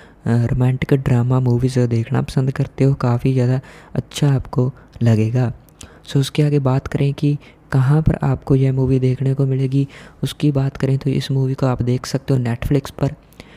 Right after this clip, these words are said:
amazon dot com पर बाय भी कर सकते हो और Amazon Prime Video पर भी देख सकते हो, वहाँ पर भी देखने को मिल जाएगी।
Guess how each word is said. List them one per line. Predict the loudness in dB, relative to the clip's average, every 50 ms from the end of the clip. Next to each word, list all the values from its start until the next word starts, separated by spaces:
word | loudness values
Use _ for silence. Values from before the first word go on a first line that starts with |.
| -20 -20 -20 -6 -2
amazon | 0 2 4 2 4 4 4 2 4
dot | 2 2 0 0 0
com | 0 0 0 0
पर | 0 0 0 2
बाय | 2 0 2 2 2 2
भी | 2 2
कर | 2 0 0
सकते | 0 -2 -4 -6 -2 0 2
हो | 2 2 2
और | 0 -2
Amazon | -2 -2 -4 -2 0 0 2 2 0 0
Prime | 0 0 0 0 0 0 0
Video | 2 2 2 2 2
पर | 0 0
भी | 0 -2 -2
देख | -2 -2 -4 -4
सकते | -4 -8 -8 -4 -2 -2
हो, | -2 0
वहाँ | 0 0 0 0 0
पर | 0 -2 -2
भी | -2 -2
देखने | -2 -2 -4 -4 -4 -6 -4
को | -2 -2
मिल | -2 0 0 0 0
जाएगी। | 0 0 0 0 0 -2 -2